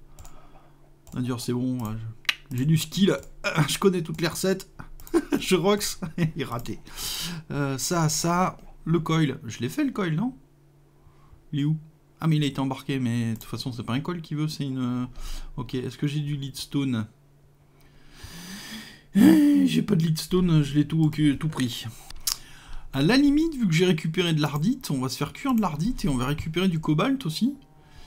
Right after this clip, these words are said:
Et puis, euh, on va se faire du magnélium. Tant qu'à faire. Hop. Bon, c'est dommage que j'en ai pas trouvé plus que ça. Oh, c'est pas vrai, ces œufs.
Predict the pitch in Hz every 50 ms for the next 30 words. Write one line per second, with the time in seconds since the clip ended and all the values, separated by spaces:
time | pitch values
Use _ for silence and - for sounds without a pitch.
0 | - - - - - - - 147 147 147 - - - 175 202 214 208 175 156 143
1 | 135 135 135 131 135 135 123 - - 175 165 156 151 143 139 139 139 139 160 208
2 | 302 302 269 - - - - - - - - - - - - - - - - -
3 | - - - - - - - - - - 135 131 - 143 131 - 156 151 151 123
4 | 104 92 - - - - - - - - - - - - - - - - - -
5 | 78 202 - - - - - - - 123 120 113 - 123 131 160 185 185 - -
6 | 135 135 127 120 113 120 113 - 127 120 120 127 117 - - 117 113 - 160 190
7 | - - - - - - - - - - - - - - - - 117 107 - -
8 | 107 113 110 110 123